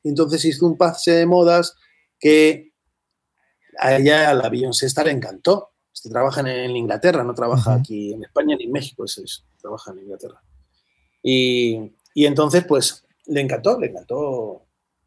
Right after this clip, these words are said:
Speaker 1: le encantó lo que hacía, tal y cual, y lo llamaron exclusivamente porque él, para que él diseñara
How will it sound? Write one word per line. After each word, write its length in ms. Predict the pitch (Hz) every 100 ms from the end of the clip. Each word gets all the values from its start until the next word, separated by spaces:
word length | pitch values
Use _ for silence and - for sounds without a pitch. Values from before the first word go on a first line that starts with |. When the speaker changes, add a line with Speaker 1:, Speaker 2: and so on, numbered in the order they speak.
| _ _ _ _ _ _
Speaker 1:
le 80 | 110
encantó 420 | 90 - 135 147
lo 120 | 135
que 80 | 95
hacía, 360 | - 208 220 175
tal 120 | 143
y 40 |
cual, 180 | 143 247
y 380 | 156 170 202 214
lo 320 | 160 160 185
llamaron 560 | 185 156 165 165 165 170
exclusivamente 640 | 156 - 135 143 143 147
porque 400 | 156 147 131 107
él, 220 | 120 165 -
para 160 | - 104
que 100 | 120
él 80 |
diseñara 520 | 120 131 131 143 160